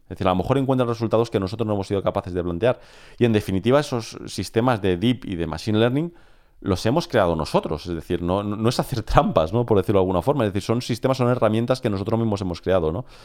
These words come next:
Entonces, esa es la parte que a mí me gusta y esa es la parte que, oye, hace que esté grabando este podcast, es decir, decir,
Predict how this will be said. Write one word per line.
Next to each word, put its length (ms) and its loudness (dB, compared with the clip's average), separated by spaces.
Entonces, 300 -6
esa 200 2
es 60 2
la 160 6
parte 280 2
que 100 0
a 40 4
mí 100 2
me 120 4
gusta 440 2
y 60 0
esa 140 -2
es 40 -2
la 120 2
parte 240 -2
que, 220 0
oye, 200 0
hace 220 0
que 240 -2
esté 180 -4
grabando 340 0
este 140 -8
podcast, 380 -14
es 60 -2
decir, 180 0
decir, 340 -2